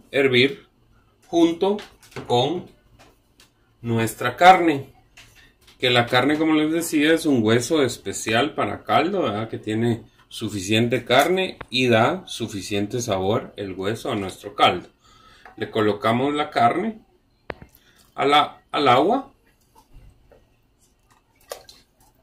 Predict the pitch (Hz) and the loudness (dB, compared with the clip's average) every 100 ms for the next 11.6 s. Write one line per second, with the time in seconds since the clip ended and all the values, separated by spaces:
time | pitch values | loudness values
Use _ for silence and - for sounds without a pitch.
0 | _ _ _ _ _ _ _ - - - | _ _ _ _ _ _ _ -20 -18 -18
1 | _ - _ _ - - 185 165 139 151 | _ -18 _ _ -14 -2 2 6 6 6
2 | 180 - _ - 147 135 - 117 110 117 | 0 -8 _ 2 2 2 2 6 6 4
3 | - 160 170 170 117 123 135 170 175 _ | 0 -2 -2 -4 -4 2 2 0 -6 _
4 | _ 135 139 170 208 233 - 110 107 147 | _ 4 4 4 0 -4 -4 -2 -2 -2
5 | - 110 98 123 131 180 185 - 107 107 | -2 -2 0 2 2 0 -4 -8 -4 0
6 | 117 143 131 - 135 - - 107 104 117 | 2 0 -2 -4 -6 -6 -6 -6 -2 0
7 | 120 117 113 120 - 139 117 98 92 - | 0 0 -2 -2 -4 -8 -4 -4 -6 -10
8 | _ _ _ - 107 110 123 139 - 165 | _ _ _ 0 2 4 4 0 -2 -2
9 | 123 127 160 135 101 95 101 - 120 139 | 0 0 -2 -2 -2 -4 -6 -8 -8 -8
10 | - _ _ - - 208 190 143 160 175 | -10 _ _ -20 -4 2 4 6 4 2
11 | 180 180 170 151 139 - | 4 4 4 2 2 0